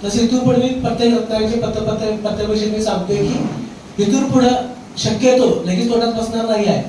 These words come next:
पण राजांची मूर्ती म्हणण्याचा प्रयत्न करा. संकल्पना अशी की प्रत्येक शहरात, ज्या त्या शहरात महिलांनी रॅली काढायची आहे. कुठल्याही महिलेला शे-, शहराच्या ठिकाणी यावं असं काय नाही आहे.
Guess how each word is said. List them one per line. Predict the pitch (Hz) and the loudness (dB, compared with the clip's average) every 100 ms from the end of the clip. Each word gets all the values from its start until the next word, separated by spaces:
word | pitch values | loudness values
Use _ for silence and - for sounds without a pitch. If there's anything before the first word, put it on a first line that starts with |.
| - - - | -8 -10 -4
पण | 202 | 0
राजांची | 196 202 220 240 | 2 2 0 2
मूर्ती | 220 185 214 214 | 2 2 2 -2
म्हणण्याचा | 190 - - | -2 -2 -4
प्रयत्न | 185 147 135 | -2 -4 -4
करा. | 120 - - - - - - - | -8 -12 -14 -14 -14 -14 -14 -8
संकल्पना | - 175 202 226 240 | -2 -2 0 2 4
अशी | 233 240 | 4 2
की | 247 | -2
प्रत्येक | 254 233 233 233 | -2 -2 0 0
शहरात, | 247 233 240 - | 2 0 0 -2
ज्या | 208 | -4
त्या | 202 214 | -2 -2
शहरात | 220 202 214 220 - - - - 185 | -4 -4 -4 -6 -12 -14 -14 -10 -4
महिलांनी | 185 196 196 226 | -2 0 0 0
रॅली | 208 185 185 | 0 0 0
काढायची | 180 180 185 190 | 0 -2 -2 -4
आहे. | 196 196 - | -4 -6 -8
कुठल्याही | 196 202 220 220 | -6 0 2 2
महिलेला | 208 202 208 214 214 - | 2 0 0 0 -2 -10
शे-, | - 202 180 | -8 -4 -4
शहराच्या | 185 190 202 202 | -2 -4 -4 -4
ठिकाणी | 208 202 | -4 -2
यावं | 202 196 202 | 0 0 0
असं | 196 185 190 | -4 -6 -6
काय | 202 202 | -4 -4
नाही | 190 | -2
आहे. | 185 180 - - | -2 -2 -4 -12